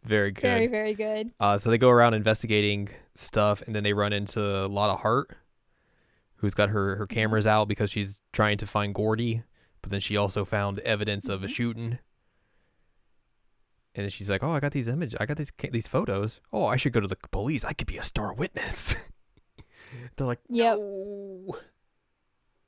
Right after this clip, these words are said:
Speaker 2: I like that they pulled off her, uh,
Speaker 1: It's
Speaker 2: her
Speaker 1: very
Speaker 2: big
Speaker 1: good.
Speaker 2: afro.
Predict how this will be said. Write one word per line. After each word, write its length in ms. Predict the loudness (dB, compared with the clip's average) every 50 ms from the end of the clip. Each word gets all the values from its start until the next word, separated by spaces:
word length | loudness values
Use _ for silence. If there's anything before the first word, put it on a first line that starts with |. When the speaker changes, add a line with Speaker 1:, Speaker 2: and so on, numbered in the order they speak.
| _ _ _ _ _
Speaker 2:
I 80 | 2 4
like 180 | 4 4 4 2
that 100 | 2 2
they 100 | 2 2
pulled 220 | 2 2 0 0
off 180 | 0 -2 -2 -4
her, 280 | -6 -6 -4 -4 -4 -4
uh, 80 | -4
Speaker 1:
It's 100 | -4 -4
Speaker 2:
her 60 | -2 0
Speaker 1:
very 220 | 0 0 2 0
Speaker 2:
big 80 | 0 0
Speaker 1:
good. 80 | 0 0
Speaker 2:
afro. 600 | 0 0 -2 -4 -8 -10 -10 -8 -10 -10 -12 -14